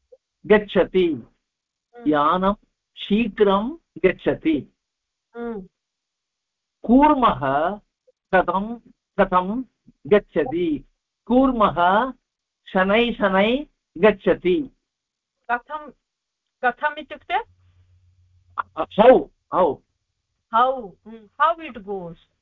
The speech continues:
Speaker 1: Uh, how it goes। गजः कथं गच्छति? गजः शनै शनै गच्छति।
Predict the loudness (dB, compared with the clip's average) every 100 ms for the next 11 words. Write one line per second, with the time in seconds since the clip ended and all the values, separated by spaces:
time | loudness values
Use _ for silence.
0 | _ _ -20 -12 -8 -8 -10 _ 0 2
1 | 2 -4 -12 -12 -18 _ _ _ _ _
2 | _ _ _ _ _ _ _ _ _ _
3 | -18 -18 _ _ _ -6 6 6 6 2
4 | 2 0 0 -2 -8 _ _ _ _ _
5 | _ _ _ _ _ _ _ _ _ _
6 | _ _ _ _ -2 2 2 0 -8 -12
7 | _ _ _ _ _ _ _ _ -4 0
8 | 0 0 -4 0 0 0 -6 _ _ _
9 | _ -6 -2 2 2 2 2 2 -2 _
10 | _ _ 2 2 2 2 0 -4 -6 -4
11 | -2 -2 -4 -6 0 0 2 0 0 0
12 | -4